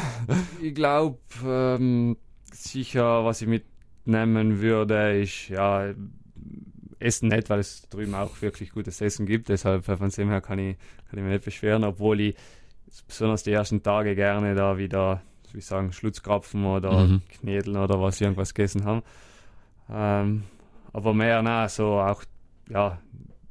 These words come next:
Speaker 1: die Liebe oder so, was
Speaker 2: Mhm.
Speaker 1: äh, meine, ja, Freunde oder Verwandten
Speaker 2: Mhm.
Speaker 1: mir in den, in den Wochen eben ergeben haben und vielleicht ergeben noch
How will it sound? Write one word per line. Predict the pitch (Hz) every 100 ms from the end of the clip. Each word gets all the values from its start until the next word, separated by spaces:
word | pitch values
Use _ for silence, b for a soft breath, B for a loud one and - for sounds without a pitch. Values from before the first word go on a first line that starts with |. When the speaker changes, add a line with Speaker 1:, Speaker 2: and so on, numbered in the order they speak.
| - -
Speaker 1:
die | 104
Liebe | 104 110 104
oder | 101
so, | - 104 101
was | 95 -
Speaker 2:
Mhm. | 98
Speaker 1:
äh, | 98 98
meine, | 92 92 95 95 90 82
ja, | 90 92 87
Freunde | - 92 95 95
oder |
Verwandten | 87 92 92 95 92 104
Speaker 2:
Mhm. |
Speaker 1:
mir | 95 95 b b b
in | 92
den, | 92 92 92
in |
den | 92
Wochen | 92 95 104 95
eben | 90 92 87 b b -
ergeben | 90 92 95 95
haben | 98 92 92
und | 92 -
vielleicht | 95 92 95
ergeben | 92 98
noch | 95 90